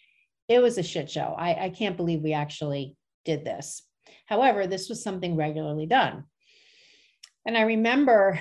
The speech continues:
there was this older man that came to class one time and he said to me, I, before class started, um, "I want you to assist me in wheel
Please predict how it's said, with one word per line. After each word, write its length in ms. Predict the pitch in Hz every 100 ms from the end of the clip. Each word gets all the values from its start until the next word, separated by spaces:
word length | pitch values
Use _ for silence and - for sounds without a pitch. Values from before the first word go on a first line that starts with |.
| - - _ -
there 140 | 214
was 180 | 208 180
this 180 | 196 -
older 360 | 190 202 214 202
man 720 | 185 185 185 175 165 160 175 _ _
that 560 | 160 165 170 165 160 -
came 180 | 214 185
to 80 | 175
class 320 | 170 170 170
one 100 | 165
time 300 | 165 160 160
and 100 | 156
he 120 | 165
said 280 | 151 170 165
to 100 | -
me, 360 | 165 160 156 151
I, 200 | 170 165 165 _ _
before 560 | - 165 - - 240 233
class 360 | 233 190 175 -
started, 480 | 175 156 135 131 - - _ -
um, 320 | 170 165 165 170
"I 160 | 226
want 340 | 233 226 240 214
you 120 | 208
to 220 | - 185
assist 420 | 165 - 190 -
me 140 | 185 170
in 160 | 160
wheel 560 | 160 160 170 185 208 240